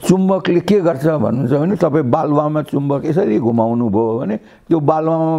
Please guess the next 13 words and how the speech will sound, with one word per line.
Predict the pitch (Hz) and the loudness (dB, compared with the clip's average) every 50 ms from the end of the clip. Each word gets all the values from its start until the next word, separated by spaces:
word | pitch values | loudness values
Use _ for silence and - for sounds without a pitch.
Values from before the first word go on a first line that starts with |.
| 143 120 | 0 0
भएका | 113 117 139 151 156 165 160 160 - | 0 0 0 0 0 -2 -2 -2 -2
फलामको | - 143 143 147 151 151 156 165 | -4 -4 -2 -2 -4 -4 -4 -6
टुक्रा | - - 151 139 147 147 139 | -4 -4 -4 -2 -2 -2 0
जति | 117 135 - - 156 | -2 -4 -2 -2 -2
सबै | - 180 175 - 185 175 | -2 -2 -2 0 -2 -2
त्यसमा | - - - - - - 123 - - - - - - - | -2 -4 -4 -4 -4 -6 -6 -8 -12 -20 -20 -20 -12 -4
टाँसिन्छ | - 147 135 - - 156 151 160 | -2 -2 0 2 0 0 2 2
कि | 160 143 160 156 | 0 0 0 0
टाँसिँदैन? | 165 151 131 113 175 175 180 214 233 214 175 127 - - - - - - - 175 | 0 -2 0 2 0 2 2 0 0 0 -2 -4 -6 -10 -16 -16 -12 -2 2 2
यो | 175 208 220 | 4 4 2
सनातनी | - - - 185 196 202 202 160 196 208 208 208 175 | 2 0 0 0 0 0 0 0 0 0 2 0 0
समाजमा | - 175 175 180 185 190 185 170 185 196 202 | 0 0 0 0 0 0 0 0 0 0 0
नेपाललाई | 202 170 160 165 160 165 175 170 185 180 185 - 196 175 | 0 0 0 0 2 0 0 0 0 0 0 0 -2 -4